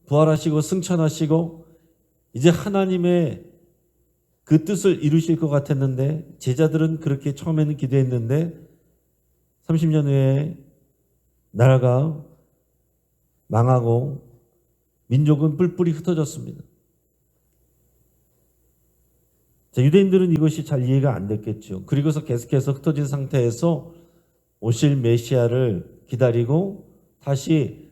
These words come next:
그 땅을 회복할 것을 기다렸습니다.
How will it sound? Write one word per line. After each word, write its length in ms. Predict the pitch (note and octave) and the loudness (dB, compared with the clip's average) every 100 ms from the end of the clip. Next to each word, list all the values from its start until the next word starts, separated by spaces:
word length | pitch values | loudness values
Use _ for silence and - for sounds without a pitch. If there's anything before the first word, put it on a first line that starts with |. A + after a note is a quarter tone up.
| _ | _
그 200 | C#3 - | -4 0
땅을 280 | D3+ D3 D3 | 0 0 0
회복할 380 | D#3+ D#3+ D3 | 0 -2 -4
것을 580 | C3 A#2+ - D3 A2 - - - | -4 -4 -2 -2 -2 -8 -20 -6
기다렸습니다. 880 | B2+ C3+ C3 A#2+ G#2 F#2+ F#2 F#2+ | 2 2 2 -2 -6 -6 -4 -6